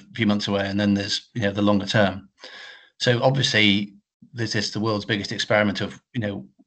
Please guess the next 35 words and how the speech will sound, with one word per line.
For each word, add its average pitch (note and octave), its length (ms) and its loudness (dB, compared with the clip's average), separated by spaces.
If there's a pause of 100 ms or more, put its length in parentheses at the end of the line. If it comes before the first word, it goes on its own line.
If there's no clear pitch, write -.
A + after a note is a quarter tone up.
workforce A2 960 -4
employment, G#2 580 2
where G#2 380 2 (840)
those A#2+ 220 4
people A#2 220 0
who, G#2+ 320 2
you A#2 80 -2
know, G2 60 0
obviously G#2+ 360 -4 (280)
lots A2+ 200 -4
of - 40 -6
people G#2 200 -2
aren't A2 260 0
office G2+ 240 -6
based, G2 300 -4
but A2+ 120 -4
those A#2+ 220 4
who, A2 240 -2
who A2 100 0
are A2+ 220 8
office G2 240 -2
based G2+ 380 -4
have, G#2 400 -2 (240)
um, G2 500 -2 (220)
you G2+ 80 -2
know, G2 80 -4
been A2 160 2
sent G#2 280 2
home G#2 380 0 (600)
in A2 140 0
this G#2 220 2
enormous G#2+ 360 0
experiment G#2+ 560 2
that, A2+ 180 -2 (800)
that, B2 180 0